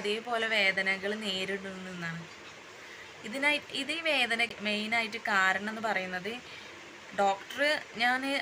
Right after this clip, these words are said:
അന്വേഷിച്ചപ്പോൾ ഡോക്ടർ എന്നോട് പറഞ്ഞൊരു കാര്യമാണ്, അതായത് കാൽസ്യം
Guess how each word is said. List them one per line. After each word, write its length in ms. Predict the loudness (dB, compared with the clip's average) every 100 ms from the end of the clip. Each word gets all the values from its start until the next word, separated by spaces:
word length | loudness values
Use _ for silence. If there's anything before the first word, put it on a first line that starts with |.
| 4
അന്വേഷിച്ചപ്പോൾ 540 | 2 2 -4 -4 -2 2
ഡോക്ടർ 320 | 4 2 0 -4
എന്നോട് 260 | -2 -2 2
പറഞ്ഞൊരു 320 | 2 4 2 4
കാര്യമാണ്, 520 | 4 4 4 2 2 0 -4 -14 -16 -4
അതായത് 280 | -2 -2 -2 4
കാൽസ്യം 540 | 6 6 2 2 4